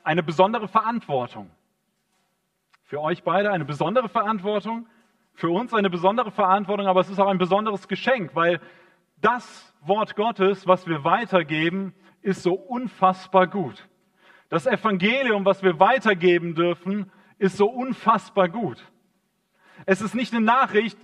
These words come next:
wo es keinen Sinn macht oder wo es sich nicht lohnt, sie weiterzugeben, sondern es ist die beste Botschaft, die wir haben können. Es ist die Botschaft von der rettenden Gnade Gottes, Gott, der uns Menschen nahe kommt, der uns Sünder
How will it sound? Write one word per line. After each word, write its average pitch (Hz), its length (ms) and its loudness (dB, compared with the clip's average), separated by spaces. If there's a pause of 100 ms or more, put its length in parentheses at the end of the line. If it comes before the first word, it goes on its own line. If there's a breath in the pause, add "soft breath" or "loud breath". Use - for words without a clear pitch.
(340 soft breath)
wo 226 240 -4
es - 220 -10
keinen 208 300 -2
Sinn 247 240 -6
macht 202 300 2
oder 202 260 2
wo 220 140 -4
es 196 100 -8
sich 202 160 -8
nicht 196 200 -4
lohnt, 226 280 -2
sie 190 100 -2
weiterzugeben, 175 720 0
sondern 190 240 -2
es 185 120 -10
ist - 80 -20
die 175 80 -8
beste 214 460 -4
Botschaft, 190 600 -2
die 185 80 -4
wir 180 140 6
haben 220 280 0
können. 127 260 -2 (300 loud breath)
Es 165 180 -2
ist 185 140 -8
die 208 60 0
Botschaft 208 640 -2
von 175 160 -2
der 156 180 -2
rettenden 202 640 0
Gnade 170 480 0
Gottes, 165 520 -4 (280 loud breath)
Gott, 190 300 4
der 165 160 2
uns 147 220 -10
Menschen 208 480 -2
nahe 185 280 2
kommt, 185 360 -6
der 151 180 -4
uns 127 340 -12
Sünder 202 560 0